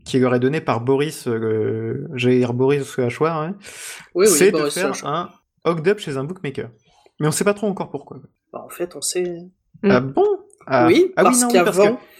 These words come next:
Speaker 1: ah oui, parce que juste, euh, avant.
Speaker 2: Parce qu'avant, il y a
Speaker 1: Boris
Speaker 2: Francky qui est allé voir
Speaker 1: Voilà.
Speaker 2: Boris.
Speaker 1: Boris et Francky se sont vus parce que Fran-, euh, parce que Boris donne,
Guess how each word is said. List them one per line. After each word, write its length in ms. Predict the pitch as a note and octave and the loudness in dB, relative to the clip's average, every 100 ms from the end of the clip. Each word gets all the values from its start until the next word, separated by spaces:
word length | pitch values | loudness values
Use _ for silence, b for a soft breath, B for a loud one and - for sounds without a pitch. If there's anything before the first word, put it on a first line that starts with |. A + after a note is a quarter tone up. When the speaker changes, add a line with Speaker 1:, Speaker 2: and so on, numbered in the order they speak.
| - | -4
Speaker 1:
ah 60 | D#3+ | 0
oui, 80 | G#3+ | 0
parce 100 | - | 0
que 120 | C#3 | -2
juste, 240 | E3 - | -2 -4
euh, 240 | - D3 C#3+ | -2 -2 0
avant. 280 | D3+ D#3 C3+ | 0 -2 -2
Speaker 2:
Parce 280 | - D#3+ | -2 0
qu'avant, 300 | C3+ E3+ G#3 | 2 6 8
il 40 | G#3 | 6
y 40 | |
a 20 | |
Speaker 1:
Boris 140 | D#3+ - _ | 4 -2 _
Speaker 2:
Francky 480 | - - G3 F#3+ B3+ | -2 2 2 4 0
qui 160 | A3 F#3 | 2 2
est 20 | |
allé 160 | E3 E3+ | 4 2
voir 320 | E3 B3 G#3 | 4 4 4
Speaker 1:
Voilà. 240 | D#3 D3+ D#3+ | 2 4 4
Speaker 2:
Boris. 420 | D#3 C#3+ - - C3+ | 4 2 2 0 0
Speaker 1:
Boris 320 | D#3 G#3+ - | 0 0 -2
et 60 | F3+ | -6
Francky 260 | F3 D3 | -6 -8
se 140 | F3+ C3 | -8 -6
sont 180 | C3+ | -4
vus 180 | C3 G#3 | -4 -2
parce 200 | - - | -4 -2
que 100 | - | -2
Fran-, 240 | F#3 - C3+ | -2 -6 -2
euh, 160 | C3 A#2+ | 0 0
parce 180 | B2+ B2+ | -2 -2
que 80 | F3+ | 0
Boris 400 | C#3 D#3 G3 B2+ | 2 0 -2 -4
donne, 280 | B2+ E3+ | -4 -2